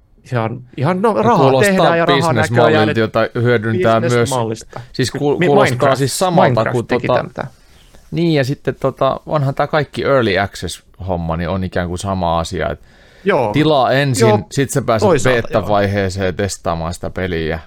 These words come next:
Speaker 2: kun sä oot
Speaker 1: Joo,
Speaker 2: ennakkotilannut.
Speaker 1: joo.
Speaker 2: Et
Speaker 1: Joo, mutta
Speaker 2: tää on
Speaker 1: tässä
Speaker 2: vaan
Speaker 1: on niinku
Speaker 2: niinku
Speaker 1: vielä
Speaker 2: nyt
Speaker 1: tää, että sä pääset sinne sit niinku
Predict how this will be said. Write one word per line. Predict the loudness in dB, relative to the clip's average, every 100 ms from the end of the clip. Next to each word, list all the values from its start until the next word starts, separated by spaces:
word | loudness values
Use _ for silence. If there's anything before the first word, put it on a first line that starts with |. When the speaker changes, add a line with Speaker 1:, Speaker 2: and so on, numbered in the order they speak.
| -18 -18
Speaker 2:
kun | -8
sä | -2
oot |
Speaker 1:
Joo, | -2
Speaker 2:
ennakkotilannut. | -2 -6 -10 -4 -2 -2 -4 -8
Speaker 1:
joo. | -14 _ _ _ _ -20 -20 _ -20
Speaker 2:
Et | -16 -4
Speaker 1:
Joo, | 0 0
mutta | 0 0
Speaker 2:
tää | 2
on |
Speaker 1:
tässä | 2
Speaker 2:
vaan | 0
Speaker 1:
on |
niinku | 0 -2
Speaker 2:
niinku | -2
Speaker 1:
vielä | -2 -2
Speaker 2:
nyt |
Speaker 1:
tää, | -2
että | -4 -6
sä | -10
pääset | -6 -4 -4 -4
sinne | -4 -4
sit | -4 -6 -8
niinku | -8 -6 -4 -6 -8